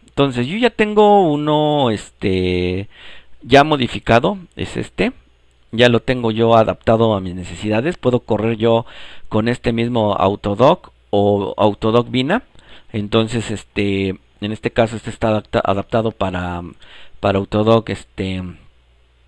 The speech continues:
para, ¿cómo se llama? Para Autodoc Vina. Entonces lo que voy a hacer es copiarlo a cada una de las carpetas. Necesito también el archivo de configuración.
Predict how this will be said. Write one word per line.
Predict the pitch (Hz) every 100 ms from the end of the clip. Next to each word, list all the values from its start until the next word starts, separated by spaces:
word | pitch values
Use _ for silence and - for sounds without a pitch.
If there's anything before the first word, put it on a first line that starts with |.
| _ _ _ _ _ _ _ _ _ _
para, | - 98 92
¿cómo | - 113
se | 110
llama? | 147 156 _ _ _ _ -
Para | 110 107
Autodoc | - 117 113
Vina. | 127 156 233 - - - -
Entonces | 95 92 113 113 110
lo | 101
que | -
voy | 113
a |
hacer | 135 151
es |
copiarlo | - 139 135 120 123 127 -
a | 92 95
cada | 113
una | 120 117
de |
las | 92 -
carpetas. | 82 - 92 92
Necesito | 110 117 180 220
también | 165 143 151
el | 151
archivo | 113 - 135
de | 127
configuración. | 123 113 123 123 127 147 151